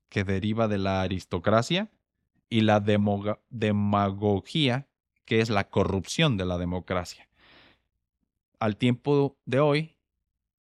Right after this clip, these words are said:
todavía siguen vigentes estos seis tipos de gobiernos que él ya empezó a hablar desde, pues, antes de Cristo.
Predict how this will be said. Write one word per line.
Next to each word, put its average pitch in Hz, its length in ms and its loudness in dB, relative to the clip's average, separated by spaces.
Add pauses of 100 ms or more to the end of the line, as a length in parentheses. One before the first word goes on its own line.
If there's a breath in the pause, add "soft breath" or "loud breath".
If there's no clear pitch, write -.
(160)
todavía 117 480 0
siguen 101 320 -4
vigentes 98 640 -8
estos 92 440 -12
seis 87 280 -10
tipos 107 340 -6
de 120 60 -4
gobiernos 123 720 0
que 90 260 -4
él 92 420 -4 (180)
ya 98 280 -4
empezó 90 400 -4
a - 20 2
hablar 95 460 -2
desde, 98 640 -8 (160)
pues, - 340 -8
antes 95 360 -2
de 92 100 -6
Cristo. - 340 -8